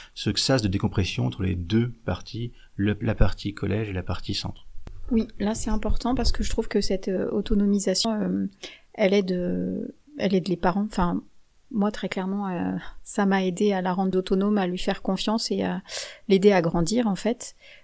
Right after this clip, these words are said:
Speaker 2: Euh, donc dans les, dans les trajets, et puis ben, il y avait aussi les, l'émission le mercredi après-midi qu'elle faisait avec la copine. Et du coup, euh, voilà, d'être en ville seule, euh,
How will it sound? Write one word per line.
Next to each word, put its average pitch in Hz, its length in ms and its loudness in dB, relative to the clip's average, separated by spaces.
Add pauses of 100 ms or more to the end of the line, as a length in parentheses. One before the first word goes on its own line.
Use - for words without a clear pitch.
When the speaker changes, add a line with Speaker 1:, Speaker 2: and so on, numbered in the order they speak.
(140)
Speaker 2:
Euh, 185 640 0
donc 185 180 2
dans 185 140 4
les, 196 120 2
dans 190 180 2
les 190 140 0
trajets, 208 460 2
et 240 40 4
puis 208 160 -2
ben, 185 60 2
il 185 80 2
y - 20 2
avait 185 140 2
aussi 196 200 2
les, 185 380 0
l'émission 208 460 2
le 214 100 2
mercredi 190 440 -2
après-midi 196 480 -2
qu'elle 196 180 -6
faisait 185 240 -2
avec 180 240 -2
la - 80 -2
copine. 247 500 0 (540)
Et 185 420 2
du 180 140 -6
coup, 220 260 4
euh, 185 60 6
voilà, 160 200 4
d'être - 300 2
en 185 80 4
ville 180 480 0
seule, 196 460 2
euh, 170 260 0